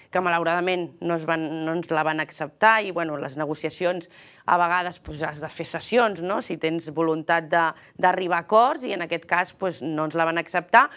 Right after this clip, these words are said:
I, i és un dels nostres compromisos també amb el territori, eh, en aquest con-,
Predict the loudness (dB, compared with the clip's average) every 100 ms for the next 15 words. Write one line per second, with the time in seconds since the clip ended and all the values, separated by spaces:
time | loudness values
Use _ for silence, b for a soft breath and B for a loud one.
0 | B B B B -4 -4 0 2 2 2
1 | 2 0 0 -4 -4 -8 -4 -4 -2 -4
2 | -4 -4 -2 0 2 2 0 0 0 -2
3 | -2 -2 -4 0 0 0 0 -4 -8 -20
4 | -20 -4 2 2 2 0 -2 -2 -2 -2
5 | -2 -6 -10 -8 -8 -8